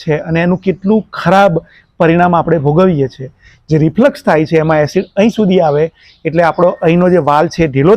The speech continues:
થઈ જાય. અહીંનો વાલ ઢીલો થાય એટલે ખાતી વખતે ખોરાક ઉતારવામાં તકલીફ પડે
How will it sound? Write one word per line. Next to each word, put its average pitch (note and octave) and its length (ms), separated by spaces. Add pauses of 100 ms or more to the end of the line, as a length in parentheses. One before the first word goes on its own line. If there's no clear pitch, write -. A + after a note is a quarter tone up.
થઈ F#3+ 180
જાય. F#3 180 (440)
અહીંનો E3+ 300
વાલ D#3 160
ઢીલો D#3 320
થાય E3 180
એટલે E3 120 (100)
ખાતી C#3+ 320
વખતે E3 260 (120)
ખોરાક D#3+ 260 (240)
ઉતારવામાં A#3+ 500
તકલીફ E3 340
પડે C#3+ 180